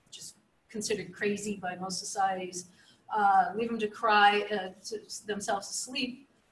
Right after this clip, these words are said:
you're gonna pay the cost later for the rest of that child's life. So there's a way that when it's time, the child will let you know when they wanna go sleep in their own bed. You know, it depends on the kid. And, you know, you do it gently and you do it in ways that are not, uh,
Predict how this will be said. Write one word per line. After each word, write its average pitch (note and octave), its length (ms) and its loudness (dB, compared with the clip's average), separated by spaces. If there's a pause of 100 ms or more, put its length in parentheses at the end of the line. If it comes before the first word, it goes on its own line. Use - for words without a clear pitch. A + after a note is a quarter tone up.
(120)
you're D#4+ 140 -4
gonna D#4 180 2
pay A#3+ 180 4
the B3 140 -2
cost A3+ 320 4
later C4 300 0
for A#3 180 -4
the B3+ 80 -6
rest C#4+ 240 -2
of A#3 60 -4
that A3 180 0
child's G3+ 380 -2
life. G#3 340 0
So G#3+ 300 0
there's G#3+ 240 4
a A#3 80 2
way B3+ 560 4
that G#3+ 260 0
when G#3+ 220 4
it's G#3 240 0
time, A3 520 2
the A3+ 120 4
child C#4+ 340 8
will D4+ 160 2
let A#3+ 220 4
you G3+ 160 4
know F#3+ 300 2
when A#3 120 4
they G#3 80 6
wanna G3+ 240 2
go G#3 80 4
sleep A3+ 300 0
in G3 60 -2
their G3 120 -2
own G#3 140 0
bed. F#3 380 0 (380)
You A3+ 60 -8
know, A3+ 240 4
it A#3+ 140 4
depends A3+ 340 -2
on B3 60 -4
the B3+ 80 -4
kid. B3 420 4 (420)
And, A#3+ 220 4
you B3 80 2
know, A3 80 4
you A#3 220 4
do A#3+ 200 2
it B3+ 120 0
gently A#3+ 680 6
and A3+ 80 6
you A3+ 140 2
do A#3+ 160 4
it A#3+ 140 8
in A#3+ 140 4
ways A3+ 340 6
that A#3+ 120 6
are A3+ 380 6
not, A#3 360 6 (140)
uh, A3 500 6